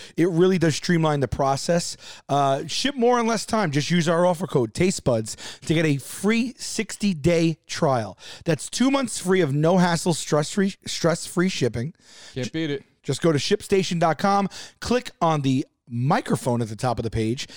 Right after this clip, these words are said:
Speaker 1: and type in Taste Buds. That's us. That's shipstation dot com. Enter the offer, uh, code Taste Buds. Make ship happen.
Speaker 2: Make ship happen. Oh, well, now I get that.
Speaker 1: That's cute.
Speaker 2: All right, it's
Speaker 1: Cute.
Speaker 2: dirty.
Speaker 1: I like it.
Speaker 2: You wanna hear a joke?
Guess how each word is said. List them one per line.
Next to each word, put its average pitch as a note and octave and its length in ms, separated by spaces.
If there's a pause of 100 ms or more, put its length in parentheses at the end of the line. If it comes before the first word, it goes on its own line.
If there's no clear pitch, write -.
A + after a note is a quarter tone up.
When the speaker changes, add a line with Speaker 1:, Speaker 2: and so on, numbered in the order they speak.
(120)
Speaker 1:
and D3 180
type G3 260
in G3 140
Taste G3+ 320
Buds. C#3+ 240
That's D3 220
us. C#3+ 280 (360)
That's D3 200
shipstation E3+ 480
dot D#3+ 200
com. D3+ 220
Enter C#3+ 180
the D#3+ 100
offer, C#3+ 380
uh, B2 180
code B2+ 320
Taste F#3 240
Buds. D#3 340 (400)
Make A#2 220
ship - 240
happen. E2 640 (160)
Speaker 2:
Make C3+ 240
ship - 380 (180)
happen. A2 420
Oh, D#3+ 320
well, A2+ 160
now B2 260
I G2 120
get E2 240
that. F2 100
Speaker 1:
That's - 160
cute. A3 180
Speaker 2:
All G#2 80
right, F2+ 200
it's - 180
Speaker 1:
Cute. A3+ 240
Speaker 2:
dirty. G#3 180
Speaker 1:
I D#3+ 60
like F#3+ 200
it. A3+ 80 (800)
Speaker 2:
You A2+ 60
wanna A2 140
hear A2 100
a G#2+ 80
joke? G#2 320